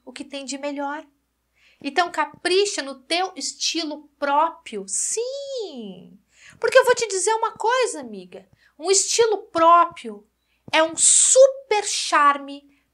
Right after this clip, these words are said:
pessoal. E aí, amiga linda, você gostou da dica?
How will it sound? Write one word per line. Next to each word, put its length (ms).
pessoal. 880
E 80
aí, 240
amiga 260
linda, 380
você 240
gostou 320
da 120
dica? 600